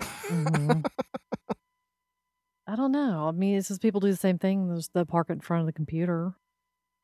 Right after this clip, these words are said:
Speaker 1: It's kinda the same
Speaker 2: No, it's
Speaker 1: thing.
Speaker 2: not. The computer requires activity. You have to do something.
Speaker 1: Not necessarily, not unless you're watching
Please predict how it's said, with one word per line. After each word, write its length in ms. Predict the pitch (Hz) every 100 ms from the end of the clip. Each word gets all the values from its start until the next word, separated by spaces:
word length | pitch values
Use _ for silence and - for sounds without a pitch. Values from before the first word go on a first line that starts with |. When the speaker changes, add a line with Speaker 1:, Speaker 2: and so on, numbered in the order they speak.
| _ _ _ _ _ -
Speaker 1:
It's 180 | 180
kinda 240 | - 190 180
the 80 | 175
same 240 | 185 175
Speaker 2:
No, 220 | 196 170
it's 120 | 156 151
Speaker 1:
thing. 100 | 180
Speaker 2:
not. 100 | -
The 80 | 160
computer 420 | 165 196 240 254 240
requires 600 | 208 - 165 165 156 147 -
activity. 580 | 143 - 135 95 - - _
You 180 | 160 226
have 280 | 220 196 180
to 80 | 165
do 320 | 139 175 160
something. 320 | 147 120 -
Speaker 1:
Not 100 | 214
necessarily, 400 | 151 185 196 190
not 160 | 202 202
unless 240 | 208 214
you're 140 | 220 208
watching 760 | 170 196 202 196 196 185 165